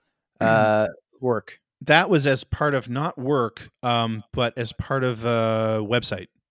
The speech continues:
Speaker 2: that, uh, I had started, which was sort of the beginning of my, my career in games journalism. Um, through I R C and things like that, I had, I had hooked up with some like-minded folks who, again, some of them were already magazine editors, but,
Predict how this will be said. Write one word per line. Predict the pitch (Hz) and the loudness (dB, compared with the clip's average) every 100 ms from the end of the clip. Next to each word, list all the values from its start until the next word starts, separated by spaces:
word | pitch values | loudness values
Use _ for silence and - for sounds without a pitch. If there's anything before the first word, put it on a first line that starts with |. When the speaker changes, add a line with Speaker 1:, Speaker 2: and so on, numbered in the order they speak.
| _ _ | _ _
Speaker 2:
that, | 107 101 - | -8 -8 -8
uh, | 110 | -8
I | 104 | -8
had | 98 | -10
started, | - 107 98 92 | -6 -4 -4 -8
which | 101 - | -12 -10
was | |
sort | - 120 | -6 -6
of | 104 | -6
the | 98 | -8
beginning | 101 101 104 101 | -10 -10 -8 -10
of | 95 | -12
my, | 98 95 101 _ _ | -12 -12 -16 _ _
my | 104 | -12
career | 92 110 101 98 | -10 -8 -6 -8
in | 92 95 - | -10 -16 -12
games | 110 101 | -10 -8
journalism. | 104 92 92 98 98 _ _ _ _ | -10 -10 -12 -16 -20 _ _ _ _
Um, | 113 107 104 104 95 _ _ _ _ _ _ | -2 0 -2 -6 -12 _ _ _ _ _ _
through | - 151 139 | 0 4 6
I | 127 | 4
R | 117 | 2
C | 110 131 120 | -2 -2 -4
and | 107 | -4
things | 117 107 | -6 -6
like | 107 - | -6 -4
that, | 107 98 - | -4 -4 -6
I | 113 | -4
had, | 107 104 - _ | -4 -4 -10 _
I | 110 | -8
had | 110 | -6
hooked | 107 113 120 | -6 -6 -4
up | 107 | -4
with | 110 98 | -6 -10
some | - 110 98 - | -6 -6 -6 -6
like-minded | 113 107 - 107 98 - | -4 -4 -4 -6 -6 -4
folks | 123 110 - - | 0 0 -2 -8
who, | 101 95 | -8 -8
again, | 113 104 98 | -10 -8 -8
some | 92 127 | -6 -4
of | 123 | -2
them | 110 | -2
were | 104 101 | -2 0
already | 104 101 | 0 -4
magazine | 98 98 95 104 107 | -8 -8 -8 -6 -4
editors, | 98 95 95 | -6 -8 -12
but, | - 104 | -4 -4